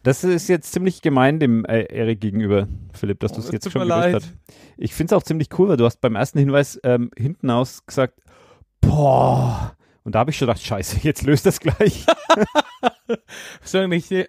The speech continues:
Speaker 2: nicht als nächstes gesagt hätte, „Schä, ich weiß einfach nicht.“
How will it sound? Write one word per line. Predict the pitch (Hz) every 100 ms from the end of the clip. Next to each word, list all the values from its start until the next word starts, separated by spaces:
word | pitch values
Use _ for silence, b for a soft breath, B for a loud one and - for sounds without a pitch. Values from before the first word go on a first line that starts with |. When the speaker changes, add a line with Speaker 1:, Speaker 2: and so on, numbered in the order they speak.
| -
Speaker 2:
nicht | 180 180
als | 156 -
nächstes | 147 165
gesagt | - 156 -
hätte, | 165 160 165 b b
„Schä, | 135 - - 165 165
ich | 214 208 -
weiß | 147 139
einfach | 131 117
nicht.“ | 113 113